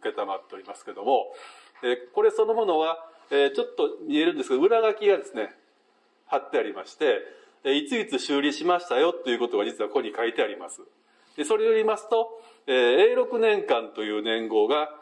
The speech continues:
最も古いものがありまして、大体作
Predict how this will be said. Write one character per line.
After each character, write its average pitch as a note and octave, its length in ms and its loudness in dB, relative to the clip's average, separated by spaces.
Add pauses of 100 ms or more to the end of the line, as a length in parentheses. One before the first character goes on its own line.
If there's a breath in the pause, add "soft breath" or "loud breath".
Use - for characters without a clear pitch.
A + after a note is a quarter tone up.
(340 loud breath)
最 B2+ 280 -4
も A#2 100 -2
古 B2+ 180 0
い A2 60 0
も A2 80 -8
の G2+ 120 -8
が F#2 280 -6
あ G#2+ 60 -4
り G2+ 100 -10
ま - 140 -8
し - 100 -14
て、 C#4 240 0 (800)
大 F3+ 160 0
体 F#3+ 120 2
作 - 220 -2